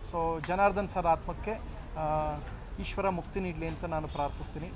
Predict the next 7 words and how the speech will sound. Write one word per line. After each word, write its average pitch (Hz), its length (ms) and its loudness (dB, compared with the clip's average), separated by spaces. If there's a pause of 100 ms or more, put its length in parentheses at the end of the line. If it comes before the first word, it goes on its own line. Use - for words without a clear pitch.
(120)
ಎಲ್ಲರಲ್ಲೂ 196 560 2
ಅಷ್ಟೇ 190 260 -2
ಅವರ 160 220 0
ಅಬ್-, 156 420 -2
ಅಭಿಮಾನಿಗಳಲ್ಲಿ, 190 720 6
ಯಾಕೆಂದರೆ, 214 380 2
ಆಮ್, 165 840 -4